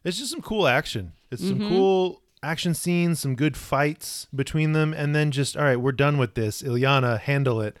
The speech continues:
Speaker 1: I can do it. No, just, just teleport them out of here. That's
Speaker 2: Yeah.
Speaker 1: literally your power to send them home."
Speaker 2: She's like, "Oh, fine. I wanted to kick some butt, but instead I'll just drop 'em through these silly little holes."
Speaker 1: Now, where's Alex?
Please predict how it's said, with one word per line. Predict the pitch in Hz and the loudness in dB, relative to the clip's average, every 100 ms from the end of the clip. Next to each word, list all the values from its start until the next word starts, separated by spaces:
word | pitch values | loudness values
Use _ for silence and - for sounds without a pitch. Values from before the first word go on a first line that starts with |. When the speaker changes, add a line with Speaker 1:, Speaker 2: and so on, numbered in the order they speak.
| _ - | _ -16
Speaker 1:
I | - | -8
can | 147 131 | -6 -2
do | 113 175 143 | 6 6 6
it. | 95 - _ 135 | 4 -6 _ -2
No, | 127 | -2
just, | 101 131 - - | 0 -2 -4 -4
just | 196 - | -4 -4
teleport | - 214 202 208 202 | 2 4 4 2 0
them | 170 | -2
out | 160 175 | 0 0
of | 123 | 0
here. | 110 - - | -2 -4 -8
That's | 156 | -4
Speaker 2:
Yeah. | 147 | 0
Speaker 1:
literally | 165 196 196 | 4 6 6
your | 180 160 | 4 0
power | 160 160 135 113 - - | 2 4 4 4 -2 -8
to | 147 | -6
send | - 156 147 | -2 -2 0
them | 143 | 0
home." | 127 135 87 82 _ _ _ _ _ _ | 0 -2 -4 -10 _ _ _ _ _ _
Speaker 2:
She's | - 196 180 | -14 -10 -8
like, | 160 - | -8 -8
"Oh, | 262 - | -8 -8
fine. | - 285 262 151 | -10 -8 -8 -12
I | 156 | -12
wanted | 180 269 254 | -10 -8 -8
to | - | -12
kick | - - - | -4 -2 0
some | 285 240 | -4 0
butt, | 359 330 - _ _ _ _ _ - | 0 0 -6 _ _ _ _ _ -10
but | 208 | -8
instead | 220 294 277 | -4 -2 -2
I'll | |
just | 254 254 - | -4 -8 -12
drop | - 247 311 | -8 -6 -6
'em | 359 330 | -8 -8
through | 349 330 | -8 -6
these | 330 - | -8 -8
silly | - 320 330 | -8 -6 -4
little | 311 320 | -4 -2
holes." | 330 330 294 202 151 - - _ _ _ _ _ 110 147 | 0 0 -2 -4 -6 -12 -20 _ _ _ _ _ -16 -12
Speaker 1:
Now, | |
where's | 135 165 233 240 - | -6 0 2 2 2
Alex? | 120 110 90 87 - - | 2 2 0 -4 -6 -6